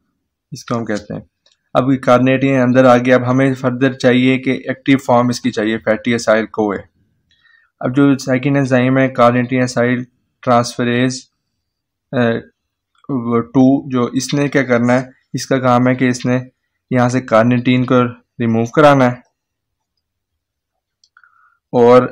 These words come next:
को ए को इसके साथ further attach करवा देना है।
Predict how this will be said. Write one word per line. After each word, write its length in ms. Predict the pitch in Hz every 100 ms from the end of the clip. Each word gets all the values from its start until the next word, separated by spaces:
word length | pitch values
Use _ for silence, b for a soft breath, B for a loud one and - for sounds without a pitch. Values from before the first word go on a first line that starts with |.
| - _ _ -
को 220 | 131 131
ए 160 | 127 127
को 160 | 127
इसके 200 | 123 - 127
साथ 300 | 117 117 131 -
further 280 | 127 113 113
attach 240 | 104 104
करवा 280 | - 101 98
देना 240 | 98 95
है। 120 | 95